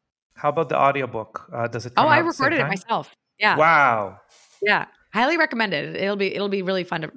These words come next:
Speaker 2: listen to. But I also would recommend getting it on, just getting the paperback form, 'cause it is, it's, it can be sometimes, there are, there are some parts of it that, um, you might wanna read versus listen
Speaker 1: I
Speaker 2: to.
Speaker 1: agree. And I,
Speaker 2: But
Speaker 1: I agree when, when it's a book that you want to really, uh, like, embed the information in your brain, uh,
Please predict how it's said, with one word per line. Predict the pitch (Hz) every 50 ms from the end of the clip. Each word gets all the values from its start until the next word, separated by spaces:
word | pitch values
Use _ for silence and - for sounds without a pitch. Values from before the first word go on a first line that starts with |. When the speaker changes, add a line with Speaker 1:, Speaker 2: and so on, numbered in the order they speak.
| - -
Speaker 2:
listen | 165 156 - 156 143
to. | - 143 -
But | - 175
I | 202 214
also | 226 233 - 285
would | 240 220 196
recommend | 196 190 190 180 170 165 156
getting | 165 156 160 156 151
it | 147 143
on, | 143 139 139 - _ - _ _ _ _
just | 156 - 180 185 175
getting | 202 196 185
the | 170
paperback | 170 170 156 156 165 160 160 -
form, | 170 165 160 160
'cause | - 165 156
it | 156
is, | 156 156 151 160 -
it's, | - 170 - -
it | - 151 147 - -
can | 220
be | 254 247
sometimes, | 233 - 233 214 208 - - 190 190 190 175 175 - - - - - _ _ _
there | - 208
are, | 220 226 214
there | 220 - 220 220
are | 220
some | 220 - 220
parts | 196 214 196 190 -
of | 180 180
it | 175 175
that, | 175 165 160
um, | 156 151 147 143 - -
you | 175
might | 175 170 -
wanna | 160 151 147
read | 139 139 139 135 135 - _
versus | - 143 139 - - 143 139 135 - - _ _ -
listen | - 139 139 - 135 127
Speaker 1:
I |
Speaker 2:
to. | 120 131
Speaker 1:
agree. | 127 131 127 123 123 - _ _ _ _ 151
And | 147 147
I, | 151 151 143 139
Speaker 2:
But | 160 160 - -
Speaker 1:
I | 151 147
agree | 143 135 135 170 185 180
when, | 175 170 151 131 123
when | 135 143 131
it's | 131 120 - 147
a |
book | 120 123 156 156 -
that | 170 165 -
you | - 139 127 123
want | 120 113 123 123 127 127 131 127 - -
to | - 135
really, | 113 110 123 131 123 127 127 120
uh, | 113 - - - - -
like, | - 113 113 -
embed | - 123 113 110 104 120 123 120
the | 120 123
information | 113 98 - 123 110 117 113 - - - 123 117
in | 113 110
your | 104 101
brain, | 95 95 104 107 113 120 123 135 117
uh, | 120 127 123 120 120 117